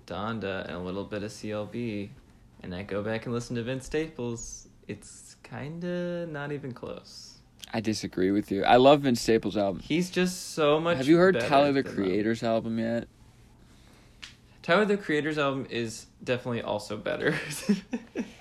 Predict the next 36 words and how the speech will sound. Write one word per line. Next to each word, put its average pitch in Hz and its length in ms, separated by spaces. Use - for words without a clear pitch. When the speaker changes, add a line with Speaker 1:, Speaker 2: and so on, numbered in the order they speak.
Speaker 2:
Yeah, 127 200
but 120 160
that's 139 240
one 127 100
I've 107 240
overplayed 101 540
like 101 160
crazy. 104 520
That's - 220
what 131 80
I, 117 240
like, 117 160
like, 120 200
what 131 120
you 143 180
did 165 160
with 156 120
the 117 80
Vince 117 200
Staples 117 440
album, 117 420
I 104 140
did 101 160
with 98 100
the 98 80
Tyler, 90 300
the 73 100
Creator 58 420
album. 50 300
Speaker 1:
You 123 160
really 117 300
did 104 120
Speaker 2:
Oh, 104 60
Speaker 1:
with 87 160
Speaker 2:
yeah. 62 100
Speaker 1:
Tyler. - 440